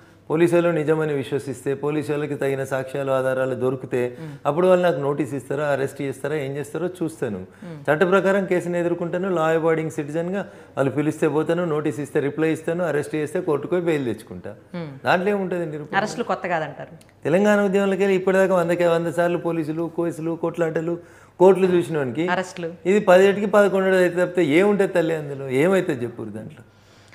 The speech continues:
Speaker 2: అంటే
Speaker 1: అసలు మానభంగం చేసిరని ఆరోపణలు ఎదుర్కొంటే వాళ్ళని అరెస్ట్ చేయర్రా అంటే ఆయన ఎట్లా అరెస్ట్ చేయమంటాడు, అట్లా ఎట్లా అరెస్ట్ చేయమంటాడు అని నా మీద కేసులు పెట్టుడేంది? సమాజం ఎట్లా అంటే, ఎట్లా మాట్లాడుతుంది అనేది ఒకసారి అర్థం చేసుకోవాలి.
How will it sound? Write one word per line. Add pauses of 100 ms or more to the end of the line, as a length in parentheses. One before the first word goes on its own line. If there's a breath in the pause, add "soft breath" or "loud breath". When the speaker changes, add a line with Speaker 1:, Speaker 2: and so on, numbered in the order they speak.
(180 soft breath)
Speaker 2:
అంటే
Speaker 1:
అసలు
మానభంగం
చేసిరని
ఆరోపణలు
ఎదుర్కొంటే
వాళ్ళని
అరెస్ట్
చేయర్రా
అంటే (220 loud breath)
ఆయన
ఎట్లా
అరెస్ట్
చేయమంటాడు,
అట్లా
ఎట్లా
అరెస్ట్
చేయమంటాడు
అని
నా
మీద
కేసులు
పెట్టుడేంది? (280 loud breath)
సమాజం
ఎట్లా
అంటే,
ఎట్లా
మాట్లాడుతుంది
అనేది
ఒకసారి
అర్థం
చేసుకోవాలి.